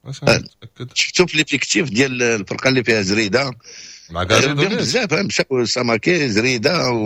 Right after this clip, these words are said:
Speaker 1: وبونا عمر، واقيلا، ما، كاين فرقة زعما كوستو عندهم. مشى لواحد الفرقة اللي كوستو.
Speaker 2: مهم.
Speaker 1: دونك تنشوف بلا أنا هاد ال-، ال-، ال-، ال-، ال-،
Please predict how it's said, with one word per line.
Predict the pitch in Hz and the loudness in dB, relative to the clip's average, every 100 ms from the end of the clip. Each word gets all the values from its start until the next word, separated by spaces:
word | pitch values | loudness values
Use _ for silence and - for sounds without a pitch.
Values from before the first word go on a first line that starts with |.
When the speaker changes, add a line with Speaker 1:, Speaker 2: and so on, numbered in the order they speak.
| 98 - - _ - | -4 -10 -20 _ -6
Speaker 1:
وبونا | 101 127 120 | 2 2 4
عمر، | 110 120 147 120 | 2 0 0 -2
واقيلا، | 113 117 113 135 120 | 0 2 2 0 0
ما، | 107 98 92 92 90 | 0 0 0 0 -2
كاين | 87 90 104 | 0 0 2
فرقة | 87 - 90 | -2 0 0
زعما | 107 131 127 117 110 95 | 0 0 0 0 -2 -2
كوستو | 90 220 - 127 | 2 0 2 0
عندهم. | 165 104 95 85 76 - - - _ | 0 0 -2 -2 -6 -16 -20 -20 _
مشى | - | 2
لواحد | 156 147 110 | 4 4 0
الفرقة | - - 196 | -2 0 0
اللي | 143 | 0
كوستو. | 214 214 - 90 - | -2 -2 0 -2 0
Speaker 2:
مهم. | 110 85 82 71 - _ _ _ _ - - - - _ _ - | -2 0 -2 -6 -8 _ _ _ _ -10 -10 -14 -20 _ _ -2
Speaker 1:
دونك | - | 0
تنشوف | 123 170 147 185 135 | 2 0 2 -2 -2
بلا | 147 156 165 | -2 0 0
أنا | 151 143 | 0 -2
هاد | 127 120 | -2 0
ال-، | 123 117 107 104 98 | 0 0 0 0 0
ال-، | 92 | 0
ال-، | 90 85 | 0 0
ال-، | 85 76 | 0 0
ال-، | 80 73 | 0 -2